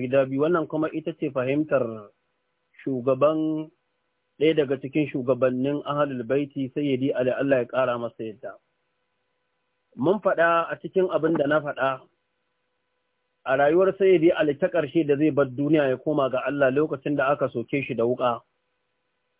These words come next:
Da aka ce masa, "Ala tusi, ba za ka yi wasiya ba?" Ƙala sai Sayyidi Ali ya ce, "Ma ausa Rasulullahi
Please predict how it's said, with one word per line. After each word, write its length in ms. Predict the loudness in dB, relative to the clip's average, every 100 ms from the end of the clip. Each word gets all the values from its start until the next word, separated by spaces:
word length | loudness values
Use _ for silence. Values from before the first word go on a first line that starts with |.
| _ -2
Da 220 | 2 2
aka 140 | 0
ce 180 | 2 4
masa, 320 | 4 0 -2 -2
"Ala 380 | 2 2 2 -2
tusi, 540 | -4 -4 -6 -8 -8 -12 _ _ _ _ _ _ _
ba 220 | -2 2
za 140 | 2 0
ka 120 | -2
yi 60 |
wasiya 500 | -2 -4 0 2 4
ba?" 200 | 2 0 -6 _ _ _ _ _ _ _ _ -6
Ƙala 360 | 0 2 0 0
sai 120 | 0 0
Sayyidi 380 | 4 4 4 2
Ali 240 | 2 0 -2
ya 60 | -4 -4
ce, 200 | -2 0
"Ma 400 | 2 2 0 -2
ausa 460 | -6 -6 0 2 2
Rasulullahi 720 | -2 -4 -6 -4 0 0 0